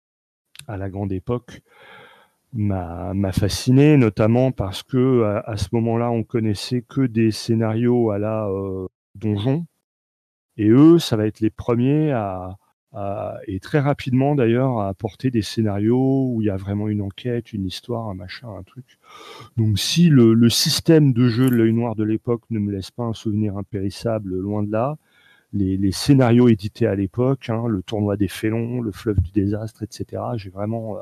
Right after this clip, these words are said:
adoré. Et du coup, euh, voir comment ça s'est, euh, ça s'est fédéré, hein, euh, euh, vraiment au début des années quatre-vingts, quatre-vingt-trois, jusque, euh, ça, euh, vers, par là que ça dé-, ça démarre aux États-Unis, quand ils essaient de traduire, euh, euh, Donjons et Dragons, et puis que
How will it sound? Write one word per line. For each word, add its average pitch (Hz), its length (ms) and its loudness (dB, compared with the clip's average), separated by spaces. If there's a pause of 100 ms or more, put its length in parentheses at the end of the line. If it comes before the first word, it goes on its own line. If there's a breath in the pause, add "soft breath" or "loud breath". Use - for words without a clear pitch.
(100)
adoré. 104 400 -4 (680 loud breath)
Et 104 100 2
du 98 140 -8
coup, 165 420 6
euh, 120 40 8
voir 117 300 2
comment 135 300 4
ça 127 160 -2
s'est, 127 360 -2
euh, 98 160 -2 (400 soft breath)
ça - 180 -6
s'est - 220 -4
fédéré, 113 480 0
hein, 127 320 -2
euh, 98 220 -2 (340 soft breath)
euh, 95 260 -6
vraiment 127 340 0
au 139 80 2
début 123 260 2
des 120 180 2
années 120 140 2
quatre-vingts, 135 500 -4
quatre-vingt-trois, 120 760 -6
jusque, 92 320 -14
euh, 101 400 -8 (460)
ça, 113 260 -16
euh, 117 120 -10 (120)
vers, 104 200 -16
par 98 200 -12
là 117 100 -2
que - 120 -14
ça 101 140 -4
dé-, - 160 -12
ça - 180 -6
démarre 104 320 0
aux 110 60 -2
États-Unis, 101 500 -2
quand - 200 -8
ils 98 120 -6
essaient - 160 -10
de - 80 -20
traduire, 107 520 2
euh, 98 200 0 (600 soft breath)
euh, 98 220 -2
Donjons 101 360 2
et 104 40 4
Dragons, 107 500 2
et 95 120 0
puis - 240 -12
que 101 480 0